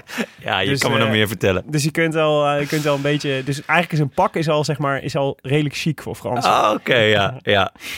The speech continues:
Speaker 1: tuurlijk.
Speaker 2: Laat staan een fles.
Speaker 1: Lus je nog peultjes.
Speaker 2: Ja.
Speaker 1: Ja.
Speaker 2: Anywho, laten wij, eh, terwijl, eh, terwijl we deze nog even zo'n witte Bourgogne inschenken, ook even naar de sponsor. En dan, eh, gaan we het daarna hebben over de Monte Zoncolan.
Speaker 1: Santé.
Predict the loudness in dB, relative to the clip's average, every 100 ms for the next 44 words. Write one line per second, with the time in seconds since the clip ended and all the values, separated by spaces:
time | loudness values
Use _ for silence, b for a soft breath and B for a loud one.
0 | B -4 0 2 2 0 0 0 -4 -8
1 | -10 -14 _ _ 2 2 2 0 0 2
2 | 2 0 -6 -10 -14 _ -6 0 0 0
3 | -6 _ -2 0 2 0 -4 0 0 2
4 | 2 0 2 0 0 -2 -8 -2 0 2
5 | 2 0 0 -4 -2 -2 -2 -2 -2 -2
6 | -4 0 2 2 0 0 -4 -2 -2 -4
7 | -2 -2 -2 -2 -4 -4 0 2 2 0
8 | -2 -2 -2 -2 -8 -16 B B B B
9 | 0 2 2 0 0 0 0 0 2 2
10 | 4 2 4 2 2 0 -4 -10 _ _
11 | _ -2 2 2 2 2 0 2 2 2
12 | 0 0 -2 -8 -14 _ _ _ _ _
13 | _ _ _ _ _ _ _ -10 -10 -10
14 | -20 _ -20 -6 -2 0 2 0